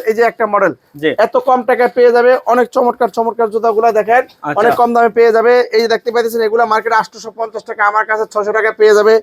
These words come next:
Speaker 2: জি ভাই।
Speaker 1: দেখেন এই একটা ডিজাইন, দেখেন এই একটা ডিজাইন,
Speaker 2: হুম।
Speaker 1: এগুলা সোলটা কিন্তু দেখেন কত চমৎকার। চায়না
Speaker 2: মাশাআল্লাহ,
Speaker 1: ফিটিং, চায়না
Speaker 2: মাশাআল্লাহ।
Speaker 1: মেটার, চায়না সবকিছু, অনেক চমৎকার চমৎকার জুতা। এই যে এই মডেলটার তিনটা কালার, অনেক হালকা, অনেক কমফোর্টেবল।
Speaker 2: একবারে হালকা নাকি?
Speaker 1: অনেক হালকা, অনেক, অনেক হালকা, অনেক
Speaker 2: হুম।
Speaker 1: কমফোর্টেবলের ভিতরে অনেক সুন্দর জুতা।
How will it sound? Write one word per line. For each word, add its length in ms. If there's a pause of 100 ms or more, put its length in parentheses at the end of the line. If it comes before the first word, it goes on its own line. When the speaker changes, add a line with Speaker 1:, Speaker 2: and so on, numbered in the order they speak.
(180)
Speaker 2:
জি 100
ভাই। 120
Speaker 1:
দেখেন 200
এই 60
একটা 220
ডিজাইন, 340 (460)
দেখেন 200
এই 80
একটা 220
ডিজাইন, 320 (240)
Speaker 2:
হুম। 160
Speaker 1:
এগুলা 220
সোলটা 340
কিন্তু 240
দেখেন 220
কত 200
চমৎকার। 520
চায়না 460
Speaker 2:
মাশাআল্লাহ, 200
Speaker 1:
ফিটিং, 160
চায়না 120
Speaker 2:
মাশাআল্লাহ। 320
Speaker 1:
মেটার, 260
চায়না 240
সবকিছু, 440
অনেক 220
চমৎকার 360
চমৎকার 360
জুতা। 220
এই 100
যে 100 (120)
এই 100
মডেলটার 360
তিনটা 320
কালার, 200
অনেক 340
হালকা, 260
অনেক 200
কমফোর্টেবল। 400
Speaker 2:
একবারে 400
হালকা 280
নাকি? 140
Speaker 1:
অনেক 280
হালকা, 360
অনেক, 300
অনেক 240
হালকা, 320
অনেক 200
Speaker 2:
হুম। 140
Speaker 1:
কমফোর্টেবলের 460
ভিতরে 220
অনেক 320
সুন্দর 360
জুতা। 380